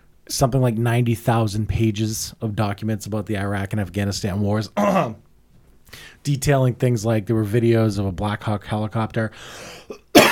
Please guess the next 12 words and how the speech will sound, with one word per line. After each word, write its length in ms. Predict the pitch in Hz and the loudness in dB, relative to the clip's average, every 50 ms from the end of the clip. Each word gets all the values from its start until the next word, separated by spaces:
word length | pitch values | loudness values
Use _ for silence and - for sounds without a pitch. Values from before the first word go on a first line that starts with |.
| - 466 - | 4 4 4
Oh, 160 | 220 190 143 | 4 4 4
man. 380 | 127 117 139 143 113 95 - - - | 2 0 -2 -2 -2 -4 -4 -2 0
<clears throat> 340 | 220 196 160 143 113 - - - - _ _ _ _ - _ - - - | 2 2 2 2 0 -4 -8 -14 -20 _ _ _ _ -20 _ -16 -10 -4
Shooting 460 | - - - 156 147 135 139 131 127 | 0 4 8 8 8 8 8 6 4
on 260 | 123 117 110 107 107 | 4 2 0 -2 -6
civilians 720 | - - 120 104 120 127 135 135 135 139 143 143 - - - 139 | -4 -4 0 2 4 4 4 4 4 2 0 -2 -6 -8 -6 -2
and, 100 | 123 110 | -2 -2
like, 140 | 104 98 | 0 0
laughing 320 | 104 117 117 120 - 135 127 | 0 0 0 0 0 0 0
about 240 | 120 127 131 135 143 | 2 2 2 2 2
it. 140 | - - - - - - | 0 -4 -10 -6 -2 0
<clears throat> 340 | 175 180 151 147 135 113 | 2 2 2 2 2 0